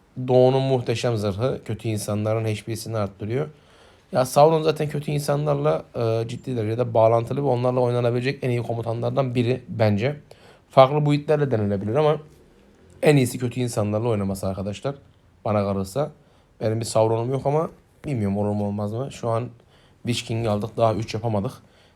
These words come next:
Diğer sezon Sun intiharlık verecektik ama Sauron'a dönebiliriz. Bunların hepsini değerlendireceğiz. Evet. Burada bir Kazak Dün baltamız var arkadaşlar. Gördüğünüz gibi yüzde elli ihtimalle,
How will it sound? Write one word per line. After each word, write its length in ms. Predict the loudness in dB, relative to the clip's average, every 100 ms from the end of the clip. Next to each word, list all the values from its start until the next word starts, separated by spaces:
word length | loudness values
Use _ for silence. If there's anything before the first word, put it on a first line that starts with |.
| _
Diğer 180 | 0 0
sezon 340 | 0 -2 -2 -4
Sun 300 | -12 -2 0
intiharlık 520 | 0 0 0 0 -2
verecektik 460 | -4 -4 -6 -6
ama 160 | -4 -4
Sauron'a 500 | 2 6 6 6 2
dönebiliriz. 560 | 2 0 0 -2 -4 -10 -20 -20 -20 -20 -20 -20 -20 -20 -20 -20 -20 _ _
Bunların 400 | -2 6 8 8
hepsini 300 | 4 2 0
değerlendireceğiz. 680 | 4 6 6 4 2 2 2 6
Evet. 320 | 8 6 -4 -12 -14 -2
Burada 300 | 2 4 6
bir 220 | 4 0 -14 -20 -20 -2
Kazak 400 | 2 4 2 2
Dün 160 | 0
baltamız 440 | 2 2 2 -2 0
var 100 | -2
arkadaşlar. 520 | -2 -4 -6 -4 -6
Gördüğünüz 560 | -4 -2 0 0 0 -2
gibi 400 | -4 -2 -4 -6
yüzde 400 | -8 -4 -2 0
elli 200 | 0 -2
ihtimalle, 640 | -4 -6 -4 -2 0 -2